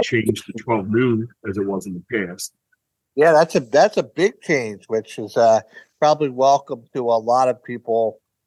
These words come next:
Speaker 2: I know those first couple hours in, you know, is always a, a quiet time and business isn't as much and things like that.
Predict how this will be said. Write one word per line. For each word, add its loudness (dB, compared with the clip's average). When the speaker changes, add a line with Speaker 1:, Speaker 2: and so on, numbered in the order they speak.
Speaker 2:
I -6
know 0
those -2
first -6
couple -4
hours -2
in, -4
you -12
know, -6
is -16
always -2
a, 0
a -6
quiet 2
time -2
and -10
business -4
isn't -4
as -6
much 2
and -2
things -2
like 4
that. 4